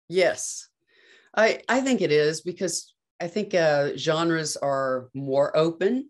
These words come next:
and the independents, you know, have forced people to pay attention to people they wouldn't have otherwise. If they, they had, had gone through the certain channels, you know, to get where they needed to be, they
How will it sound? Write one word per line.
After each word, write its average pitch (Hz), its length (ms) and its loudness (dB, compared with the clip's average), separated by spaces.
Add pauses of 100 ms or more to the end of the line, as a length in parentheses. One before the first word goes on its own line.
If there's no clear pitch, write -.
and 165 260 0
the 170 80 2
independents, 208 920 -2 (380)
you 214 80 -2
know, 190 220 4
have 190 420 0 (1120)
forced - 420 -2
people 151 560 -8 (220)
to 160 300 -2 (100)
pay 185 180 2
attention 185 460 0
to 156 60 -6
people 170 280 -6
they 175 160 0
wouldn't 190 420 -2
have 175 360 -6
otherwise. 139 760 -4 (460)
If 147 140 -12
they, 160 320 2
they 156 160 0
had, 156 120 2
had 147 300 -4
gone 156 320 -2
through 147 460 -4 (400)
the 165 60 0
certain 170 360 2
channels, 156 720 0
you 180 180 -2
know, 151 160 2
to 151 140 -8
get 165 460 -2
where 156 180 -2
they 151 120 0
needed 147 280 -8
to 156 100 -8
be, 160 460 -4 (260)
they 143 140 0